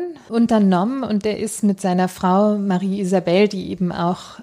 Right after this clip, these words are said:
damals war sie noch sehr jung und hat auch die Dreharbeiten, das war quasi ihre Hochzeitsreise.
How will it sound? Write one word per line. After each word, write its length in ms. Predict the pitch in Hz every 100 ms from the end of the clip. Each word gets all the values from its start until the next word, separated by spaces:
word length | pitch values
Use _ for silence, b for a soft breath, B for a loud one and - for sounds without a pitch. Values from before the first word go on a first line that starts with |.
| 233
damals 580 | 185 190 170 202 196
war 140 | 196 180
sie 100 | 180
noch 140 | 170
sehr 200 | - 170
jung 360 | 160 202 254 247
und 180 | 196 185
hat 200 | 196 190
auch 160 | 185
die 400 | - 185 170 165 170 b b -
Dreharbeiten, 680 | 202 214 233 220 180 190 190
das 180 | 185 180
war 100 | 170
quasi 340 | 185 175 180
ihre 340 | 180 165 165
Hochzeitsreise. 1040 | 190 214 - 226 220 - 196 190 214 247